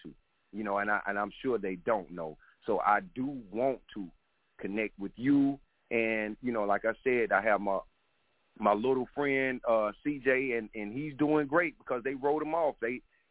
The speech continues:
he was supposed to be dead, you know, as it relates to the cancer, and, you know,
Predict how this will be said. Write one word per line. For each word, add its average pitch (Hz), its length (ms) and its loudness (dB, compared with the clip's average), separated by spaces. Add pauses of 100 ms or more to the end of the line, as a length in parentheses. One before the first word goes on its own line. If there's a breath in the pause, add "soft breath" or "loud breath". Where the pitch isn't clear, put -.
he 151 120 -2
was 165 100 -8
supposed 156 260 2
to 139 60 -10
be 143 140 -8
dead, 139 400 -2 (500)
you 107 80 -8
know, 110 160 2
as 117 220 2
it 120 80 -4
relates 117 360 -4
to 123 80 -2
the 110 80 -6
cancer, 117 600 0
and, 110 240 -8
you 107 160 -10
know, 101 240 -4